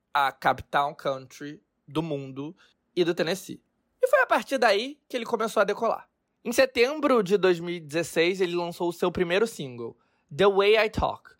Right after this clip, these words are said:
que celebrava o seu sotaque sulista. A música foi bem recebida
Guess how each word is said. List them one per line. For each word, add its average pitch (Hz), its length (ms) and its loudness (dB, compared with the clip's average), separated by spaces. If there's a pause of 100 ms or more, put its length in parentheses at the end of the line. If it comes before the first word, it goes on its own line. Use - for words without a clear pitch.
(180)
que 262 100 -8
celebrava 233 680 4
o 269 80 0
seu 262 220 0
sotaque 226 500 0
sulista. - 580 -14 (280)
A 214 120 4
música 285 240 -4
foi 247 180 4
bem 220 140 2
recebida 170 680 -6